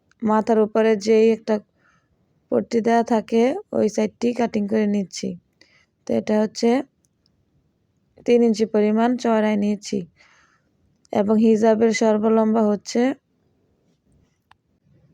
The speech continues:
ছত্রিশ ইঞ্চি পরিমাণ। এটা যার যার রুচি মতো দিতে পারেন। তো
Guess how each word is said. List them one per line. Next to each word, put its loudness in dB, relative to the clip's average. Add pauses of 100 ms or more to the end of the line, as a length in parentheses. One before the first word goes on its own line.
(100)
ছত্রিশ 0
ইঞ্চি -2
পরিমাণ। 0
এটা -2
যার -2
যার 0
রুচি -2
মতো -2
দিতে -2
পারেন। 0 (1040)
তো -2